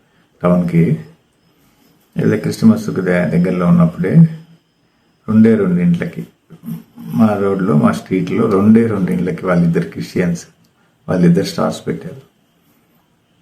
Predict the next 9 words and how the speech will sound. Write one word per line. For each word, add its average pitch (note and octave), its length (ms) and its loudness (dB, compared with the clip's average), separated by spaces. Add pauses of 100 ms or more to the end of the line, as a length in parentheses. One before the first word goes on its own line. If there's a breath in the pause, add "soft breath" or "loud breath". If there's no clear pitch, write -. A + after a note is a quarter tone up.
(880)
మిగతా G#2 280 0
వారందరూ F2+ 400 0
ఇదైపోయింది. F2 480 -10 (1300)
పొల్యూషన్, C#3 360 -2 (1600)
అధికారంలో A#2 520 2
ఉన్నాడు G#2 220 -2
పొల్యూషన్, F#2 480 -6 (1700)
దానివల్లే G#2+ 460 0
అయిపోయింది E2+ 360 0